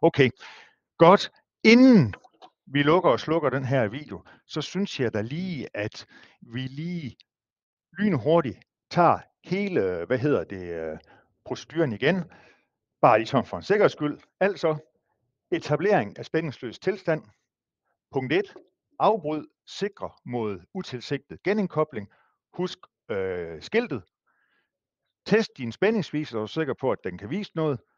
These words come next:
Verificer den spændingsløse tilstand på arbejdsstedet. Og, øh, så test din spændingsviser igen, så du er sikker på, at den verifikation, du lige foretog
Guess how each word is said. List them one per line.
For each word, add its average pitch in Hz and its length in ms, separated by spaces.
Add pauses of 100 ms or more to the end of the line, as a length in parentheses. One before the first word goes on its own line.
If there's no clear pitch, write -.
(300)
Verificer 151 560
den 98 140
spændingsløse 143 600
tilstand 123 500 (160)
på 78 180 (160)
arbejdsstedet. 151 600 (1400)
Og, 139 360
øh, 123 120
så - 100
test - 320
din 113 120
spændingsviser 127 720 (160)
igen, 113 440
så - 140
du 101 80
er 98 40
sikker - 400
på, - 380
at 95 180
den 117 200
verifikation, 98 800
du 76 60
lige 104 160
foretog 113 540